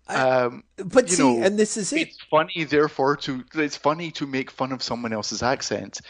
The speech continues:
Speaker 2: It's fu-, you know,
Speaker 1: Right.
Speaker 2: this, this repeated s-, s-, scheme, and also trying to get around it by being like, "Oh, he's an alien, though."
Speaker 1: Yeah.
Speaker 2: Or
Speaker 1: Right.
Speaker 2: he, he's, you know,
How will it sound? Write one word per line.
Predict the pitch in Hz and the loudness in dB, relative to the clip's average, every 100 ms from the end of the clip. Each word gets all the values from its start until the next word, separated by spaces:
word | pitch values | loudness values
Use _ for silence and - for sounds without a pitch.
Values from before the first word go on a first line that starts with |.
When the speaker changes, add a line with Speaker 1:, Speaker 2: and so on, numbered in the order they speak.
| - - | -18 -6
Speaker 2:
It's | 120 - | -4 -4
fu-, | - - | -2 -2
you | 160 | 0
know, | 160 120 98 - _ - | 2 4 2 -2 _ -4
Speaker 1:
Right. | 123 90 _ 139 - _ _ | -2 -4 _ -20 -20 _ _
Speaker 2:
this, | 147 143 | -2 0
this | 147 143 | 0 0
repeated | 139 127 143 131 | -4 -6 -8 -8
s-, | - - - 135 - _ - | -10 -14 -14 -14 -16 _ -12
s-, | 139 | -10
scheme, | - 180 147 - - - | -2 -2 -2 -8 -14 -2
and | 160 165 | 0 4
also | 175 185 - 156 135 - _ | 4 4 2 2 0 -6 _
trying | - - 147 180 190 | -8 -4 -4 -4 -8
to | 170 | -4
get | 165 156 | -2 -2
around | 165 220 208 | -2 -2 0
it | |
by | 123 | 0
being | 120 151 | 0 -2
like, | 151 - | -4 -4
"Oh, | - | -4
he's | 202 190 | 0 -2
an | 175 | 0
alien, | 170 190 196 180 151 | 0 0 0 -2 -2
though." | 123 104 104 - | -4 -4 -4 0
Speaker 1:
Yeah. | 151 170 - | 2 2 2
Speaker 2:
Or | 127 - _ _ - - - | 0 0 _ _ -18 -4 2
Speaker 1:
Right. | 175 | 4
Speaker 2:
he, | 180 | 4
he's, | 131 131 - 156 143 - | -2 -8 -10 -12 -10 -6
you | 170 | 0
know, | 151 110 | 2 2